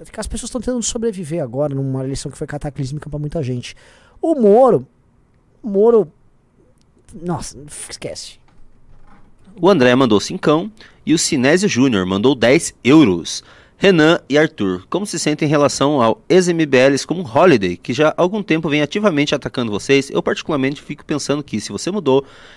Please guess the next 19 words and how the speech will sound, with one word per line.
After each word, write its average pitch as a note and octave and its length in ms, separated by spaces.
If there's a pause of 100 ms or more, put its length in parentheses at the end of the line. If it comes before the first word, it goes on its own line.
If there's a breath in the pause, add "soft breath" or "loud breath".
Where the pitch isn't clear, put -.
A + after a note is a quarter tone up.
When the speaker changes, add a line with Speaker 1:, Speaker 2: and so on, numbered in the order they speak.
(160 loud breath)
Speaker 2:
ótimo, G#2 480
segue G#2 320
a A2+ 40
vida. G2 300 (1300)
É. C#3 80
Speaker 1:
Cara, C4 400 (140)
assim, A#3 320
ó, G#3 180 (100)
é, G3 560 (880)
é D#4 80
meio C#4+ 240
idiota A3+ 380
ele E3+ 80
ficar - 160
atacando D#3+ 320
a D3 60
gente, C3 440
é, B2+ 160 (220)
enfim. C3 300